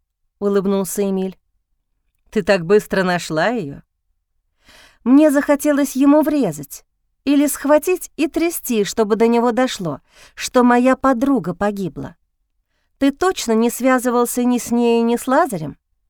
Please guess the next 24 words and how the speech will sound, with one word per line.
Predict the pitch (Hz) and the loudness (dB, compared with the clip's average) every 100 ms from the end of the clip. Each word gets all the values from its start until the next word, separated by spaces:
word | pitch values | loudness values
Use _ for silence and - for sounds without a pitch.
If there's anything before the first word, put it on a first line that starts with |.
| _ _ _ _ _ _ _ _ | _ _ _ _ _ _ _ _
Я | 202 226 | -2 0
так | 233 240 | 0 0
настаивала, | 233 233 - 294 240 180 175 | 0 -2 0 0 0 0 -2
потому | 214 208 240 247 | -4 -2 0 0
что | - 247 | -2 -2
уже | 240 247 | 0 0
дважды | 226 254 269 185 160 | -2 0 2 0 -4
мой | 185 208 | -2 0
муж | 214 269 - | 0 0 0
обращался | 220 214 220 - 254 - | 0 0 -2 0 -2 -2
к | 240 | -6
лидеру | 226 254 226 233 | -2 -2 0 0
моей | 226 220 220 | 2 2 0
группы | 202 269 285 - | 0 -2 -2 -4
по | 254 240 | 0 0
поводу | - 254 254 220 | 0 0 0 -2
услуг. | 262 - 165 135 - _ _ _ _ _ _ - - - | -4 -4 -8 -10 -14 _ _ _ _ _ _ -20 -20 -8
В | 208 | 0
обоих | 240 226 262 247 | 2 4 2 2
случаях | - 320 285 202 202 | -2 -4 -2 -4 -2
пострадала | - 226 233 247 254 262 254 | -4 -4 0 0 2 2 2
в | |
основном | 254 - 262 269 285 | 0 0 2 4 2
я. | 285 180 143 | 0 -2 -8